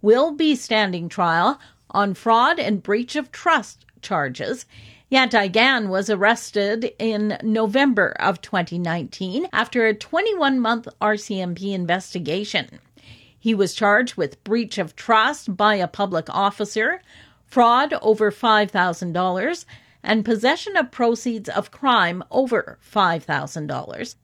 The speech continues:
Over the last few years, farmers have been seeing an increase in herbicide-resistant weeds. One of the presenters during Saskatchewan's recent agronomy research update talked about using the weed seed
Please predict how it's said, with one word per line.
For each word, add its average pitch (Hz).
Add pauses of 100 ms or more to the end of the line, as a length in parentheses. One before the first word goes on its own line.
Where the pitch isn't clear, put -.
(320)
Over 302
the 254
last 262
few 269
years, 262
farmers 233
have 202
been 208
seeing 233
an 208
increase 320 (400)
in 226
herbicide-resistant 208
weeds. 269 (420)
One 285
of 220
the -
presenters 220
during 190
Saskatchewan's 196
recent 190
agronomy 202
research 196
update 160 (500)
talked 370
about 247
using 220
the 233
weed 285
seed 247